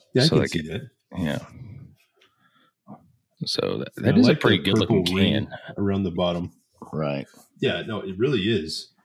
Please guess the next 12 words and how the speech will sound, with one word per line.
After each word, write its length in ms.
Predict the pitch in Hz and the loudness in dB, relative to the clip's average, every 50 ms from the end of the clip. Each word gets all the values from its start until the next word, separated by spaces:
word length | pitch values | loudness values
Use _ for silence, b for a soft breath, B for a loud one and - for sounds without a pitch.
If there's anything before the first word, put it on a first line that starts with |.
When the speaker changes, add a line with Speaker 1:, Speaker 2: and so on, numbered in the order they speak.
| _ _ _ _ _ _ _ _ _ _ _ _ _ _ _ _ _ _ - _ b b b b b b b b b b _ - | _ _ _ _ _ _ _ _ _ _ _ _ _ _ _ _ _ _ -20 _ b b b b b b b b b b _ 6
Speaker 1:
But 120 | 147 131 | 8 8
I 20 | |
mean, 160 | 123 123 113 113 | 8 8 8 6
it's 220 | 120 113 - - - 101 | 4 2 0 -4 -8 0
Dunkel. 420 | 98 123 127 151 151 160 131 104 101 | 4 6 6 6 6 6 6 6 6
It's, 160 | 95 - - | 4 2 2
it, 160 | 107 110 104 - | 2 2 2 2
it's 260 | 110 101 - - - _ _ _ _ _ _ - | 0 -2 -2 -6 -12 _ _ _ _ _ _ 4
just 220 | 127 120 107 98 | 4 4 4 2
German 320 | 92 - 107 107 113 107 | 2 4 6 6 6 4
for 120 | 98 - 101 | 4 2 2
dark. 460 | 90 87 78 76 87 - - - - | 4 4 4 4 2 0 -4 -8 -20